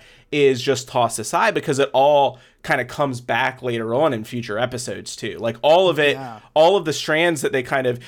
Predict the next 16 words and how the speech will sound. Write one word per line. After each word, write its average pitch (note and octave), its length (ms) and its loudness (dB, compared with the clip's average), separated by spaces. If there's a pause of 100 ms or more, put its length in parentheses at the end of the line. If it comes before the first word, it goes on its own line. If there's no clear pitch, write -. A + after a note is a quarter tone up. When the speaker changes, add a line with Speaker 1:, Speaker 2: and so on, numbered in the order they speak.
(120)
Speaker 1:
n-, F#3 200 -10
not F#3+ 260 0
necessarily, F3 500 0
like, C3+ 200 -2
those D3+ 260 0
things C#3 220 -4
don't C3 200 -4
still A#2+ 220 0
happen E3 540 -2
in, C#3+ 180 -2
like, B2 160 -2
the C3 120 -2
same B2 280 -2
timeline, B2+ 480 -2
but, C3 160 -4
like, B2 220 0